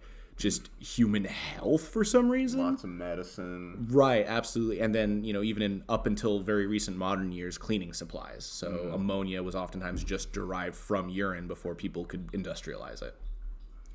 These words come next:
Speaker 1: But I guess when I even, like, bring up the historical context, it's more like, I always think of, like, of course, the Greeks and the Romans, the,
Speaker 2: Yep.
Speaker 1: the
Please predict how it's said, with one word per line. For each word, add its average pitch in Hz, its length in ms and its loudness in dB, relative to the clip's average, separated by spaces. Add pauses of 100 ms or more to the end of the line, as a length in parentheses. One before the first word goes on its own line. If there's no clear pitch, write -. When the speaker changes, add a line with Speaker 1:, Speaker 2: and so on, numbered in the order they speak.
(380)
Speaker 1:
But 110 320 4 (480)
I 120 80 6
guess 123 160 8
when 123 80 4
I 110 80 6
even, 104 220 2
like, 98 160 2
bring 98 160 0
up 92 100 -4
the 87 180 -4 (300)
historical 110 640 2
context, 87 640 -6
it's - 160 -2
more 95 300 -2
like, 87 400 -4 (260)
I - 60 2
always 104 160 8
think 101 160 0
of, - 20 2
like, 90 180 0 (600)
of 107 80 -6
course, 101 200 4
the 101 120 -2
Greeks 101 580 -2 (340)
and 104 80 0
the 101 60 2
Romans, 104 560 2 (340)
the, 104 100 4
Speaker 2:
Yep. 95 260 4
Speaker 1:
the 95 380 0